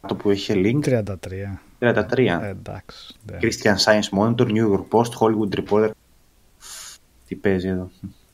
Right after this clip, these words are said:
Speaker 2: Και City of God είχε βγει σειρά, νομίζω. Είχες πάρει τίποτα, ε, Σάβα;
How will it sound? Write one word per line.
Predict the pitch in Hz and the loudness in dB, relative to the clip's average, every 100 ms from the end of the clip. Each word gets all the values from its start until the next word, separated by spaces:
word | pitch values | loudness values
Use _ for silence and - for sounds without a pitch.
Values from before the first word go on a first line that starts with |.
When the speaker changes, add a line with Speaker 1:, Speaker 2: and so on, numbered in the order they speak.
| _ _ _ - - - - - | _ _ _ -20 -16 -16 -14 -2
Speaker 2:
Και | - | -2
City | 285 - 180 | 4 6 6
of | 151 | 8
God | 185 196 | 8 8
είχε | 202 214 | 4 0
βγει | 185 | 2
σειρά, | - 165 127 135 | 4 6 8 8
νομίζω. | 139 110 101 98 87 92 87 - - | 6 4 2 -2 -4 -8 -10 -12 -2
Είχες | 113 110 127 - - | 0 4 2 2 0
πάρει | 113 113 104 | 4 4 2
τίποτα, | 110 101 101 104 98 95 101 | -2 -4 -4 -2 -4 -4 -6
ε, | 101 98 | -6 -8
Σάβα; | - 107 98 101 | -6 -6 -4 -6